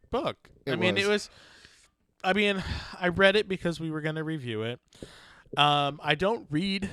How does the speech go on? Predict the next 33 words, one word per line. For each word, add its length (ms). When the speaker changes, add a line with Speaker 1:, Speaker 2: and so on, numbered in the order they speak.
Speaker 1:
that 260
book 240
anymore, 560
and 100
I 80
don't 240
blame, 460
I 100
mean, 120
I 60
know, 240
uh, 160
Frank, 460
one 160
of 80
our 80
longtime 440
listeners, 440
is 100
just 200
like, 120
"This 220
is 160
bad, 320
it's 100
bad, 400
Ewing 300
is 120
bad, 360
blah, 100
blah, 120
blah, 160
blah." 180